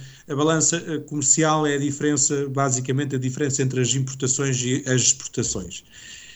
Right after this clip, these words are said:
Isto significa que nós tivemos um déficit, ou seja, nós importámos mais dezanove mil milhões de euros do que aquilo que exportámos.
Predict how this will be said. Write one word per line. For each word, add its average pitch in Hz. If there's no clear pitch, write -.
Isto 180
significa 180
que 175
nós 170
tivemos 160
um 170
déficit, 147
ou 127
seja, 131
nós 143
importámos 147
mais 151
dezanove 151
mil 156
milhões 147
de 127
euros 147
do 135
que 139
aquilo 135
que 135
exportámos. -